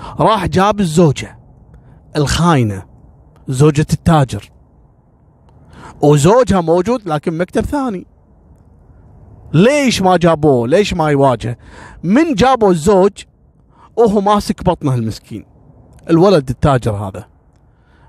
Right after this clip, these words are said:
من دش المخفر اللي هو مركز الشرطة، وهم يقول لهم: "أبى أدخل تكرمون الحمام". شوي يشوفونه قاعد يرجع، شوي يبي يشرب ماي، يجيبوا له ماي،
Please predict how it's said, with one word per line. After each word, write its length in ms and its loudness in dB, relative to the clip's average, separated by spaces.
من 180 2
دش 240 0
المخفر 580 -4
اللي 140 -4
هو 60 -2
مركز 340 -2
الشرطة، 440 -6
وهم 240 2
يقول 260 2
لهم: 240 2
"أبى 220 0
أدخل 480 -2
تكرمون 420 -2
الحمام". 480 -4
شوي 500 2
يشوفونه 520 0
قاعد 180 -4
يرجع، 540 0
شوي 420 2
يبي 540 0
يشرب 300 -2
ماي، 360 2
يجيبوا 300 0
له 100 2
ماي، 400 -2